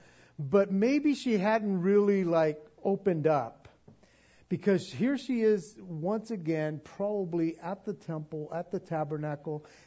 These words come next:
and she is, she is ang-, in anguish. And this time she talks to Eli about what's been going on in her life.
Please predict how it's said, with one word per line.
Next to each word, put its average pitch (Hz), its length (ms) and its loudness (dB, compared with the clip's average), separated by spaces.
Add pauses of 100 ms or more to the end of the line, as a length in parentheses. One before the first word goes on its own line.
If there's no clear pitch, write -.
and 143 120 -6
she 214 340 -4
is, 214 380 -2 (300)
she - 180 -6
is 180 240 -2 (100)
ang-, 185 360 -2
in 156 220 -4
anguish. 160 640 -4
And 151 220 -6
this 226 220 0
time 190 260 -6
she 175 160 -8
talks - 400 -8
to 151 240 -8
Eli 139 360 -6
about 123 320 -10
what's 151 280 -8
been 165 320 -6
going 147 300 -4
on 139 180 -8
in 135 140 -8
her 123 120 -8
life. 117 380 -10